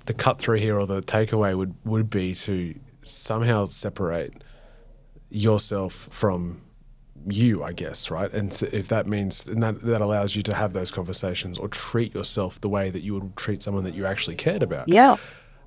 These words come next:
Speaker 1: I also think there's a double-edged sword there, which I'd love to unpack, because I like the, personally speaking, for so long, I struggled just to sit with myself.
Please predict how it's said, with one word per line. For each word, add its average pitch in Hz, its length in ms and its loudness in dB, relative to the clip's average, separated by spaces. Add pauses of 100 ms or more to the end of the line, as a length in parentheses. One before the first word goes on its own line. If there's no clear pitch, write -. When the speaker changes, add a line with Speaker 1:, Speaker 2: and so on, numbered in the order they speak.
Speaker 1:
I 117 60 6
also 190 340 8
think 131 240 4
there's 104 140 2
a 104 120 0
double-edged 98 320 0
sword 175 360 2
there, 95 400 2
which 107 140 -2
I'd 107 100 2
love 113 240 2
to - 100 0 (100)
unpack, 92 460 -4 (160)
because 104 400 0 (140)
I - 240 -8
like 147 260 4
the, - 180 -2 (840)
personally 139 360 4
speaking, 98 540 -2 (840)
for - 140 0
so 117 300 0
long, 101 420 2 (260)
I 104 220 0
struggled 120 540 -2 (380)
just - 200 0
to 104 80 -4
sit - 200 -4
with 101 100 -8
myself. - 480 -4